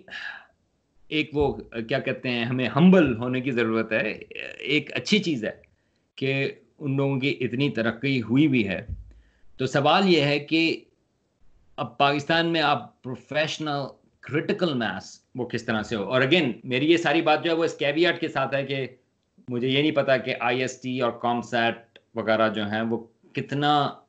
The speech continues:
उनके पास साउंड, वो प्रोफेशनल एस्ट्रोनॉमी की तरफ बेसिस मौजूद है। अ, लेकिन इस वक्त मुझे नज़र नहीं आता कि आज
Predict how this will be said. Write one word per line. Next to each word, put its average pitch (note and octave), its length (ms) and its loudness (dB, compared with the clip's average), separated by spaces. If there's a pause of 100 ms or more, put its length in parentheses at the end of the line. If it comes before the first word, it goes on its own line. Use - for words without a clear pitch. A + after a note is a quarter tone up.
(200)
उनके C3+ 220 -8
पास A#2+ 200 0
साउंड, B2 680 -2 (160)
वो A2 560 0 (360)
प्रोफेशनल A#2+ 380 -2
एस्ट्रोनॉमी A2+ 380 -2
की G#2+ 60 -8
तरफ - 440 -6
बेसिस G#2+ 440 -2
मौजूद G2 400 -2
है। - 140 -4 (720)
अ, A#2+ 440 4
लेकिन C#3 560 0 (1400)
इस C#3+ 200 -4
वक्त F3+ 220 2
मुझे D3 200 0
नज़र B2 540 2
नहीं D#3+ 280 4
आता C#3 240 2
कि D3 320 -6 (340)
आज E3 500 4